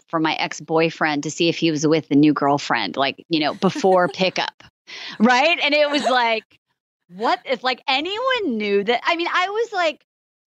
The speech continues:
cleaning out his, like, drawers, and I had a housekeeper to clean out my own drawers, you know, and it just didn't <laughs> line up in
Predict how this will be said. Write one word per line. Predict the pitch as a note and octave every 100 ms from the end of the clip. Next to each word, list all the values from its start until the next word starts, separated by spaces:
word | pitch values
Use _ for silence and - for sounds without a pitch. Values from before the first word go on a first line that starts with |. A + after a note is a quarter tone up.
| _
cleaning | - D4+ F4 F#4+ F#4+
out | E4+ D4 C#4+
his, | C4 C4 A#3+ G3+
like, | A3+ G#3+ F#3+
drawers, | F3+ F3+ A3 A3 G3+ F#3+
and |
I | F#3
had | G3+
a | F3+
housekeeper | - F#3+ F#3 - F#3+ E3+
to | E3
clean | - E3+ E3
out | E3 A2+
my | D3 C3
own | D3 C#3+
drawers, | B2 B2 - C3 -
you | G3
know, | G3 G3 A3
and | A#3
it | A#3+
just | A3+ - -
didn't | A3 G#3 A3+ A3+
<laughs> |
line | G#3 F#3+ F#3 F#3 -
up | F3+ F#3+ C4 - - - -
in | C#4